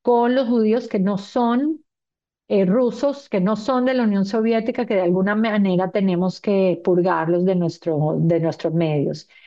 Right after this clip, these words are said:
Y, y trae esa colación algo muy importante que es un poco, adelantándonos un poquito, eh, al tema de, de cómo enf-,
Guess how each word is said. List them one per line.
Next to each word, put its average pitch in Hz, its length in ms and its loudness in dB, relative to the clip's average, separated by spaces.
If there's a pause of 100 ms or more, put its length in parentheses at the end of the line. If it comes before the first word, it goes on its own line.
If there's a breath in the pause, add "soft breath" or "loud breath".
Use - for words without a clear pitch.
(280 soft breath)
Y, 247 320 2
y 254 80 2
trae 262 240 0
esa 339 200 -2
colación 220 420 -2
algo 247 240 2
muy 240 240 2
importante 208 880 -2
que 180 280 2
es 175 160 -6
un 208 140 0
poco, 214 600 2
adelantándonos 180 880 0
un 196 160 -2
poquito, 202 680 0 (360 loud breath)
eh, 180 460 2
al 180 240 0
tema 196 340 0
de, 220 200 2
de 175 200 0
cómo 196 260 0
enf-, 220 160 -4